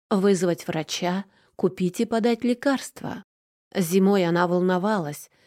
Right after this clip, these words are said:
звонила старушке по три раза на дню,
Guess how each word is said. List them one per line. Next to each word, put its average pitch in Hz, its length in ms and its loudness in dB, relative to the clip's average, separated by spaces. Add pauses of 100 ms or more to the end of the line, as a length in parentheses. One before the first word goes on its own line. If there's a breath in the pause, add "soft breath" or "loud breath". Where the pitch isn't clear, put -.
(140 soft breath)
звонила 196 600 2
старушке 202 640 -4
по 196 160 -4
три 226 220 0
раза 214 280 -2
на 220 180 -2
дню, 185 400 -4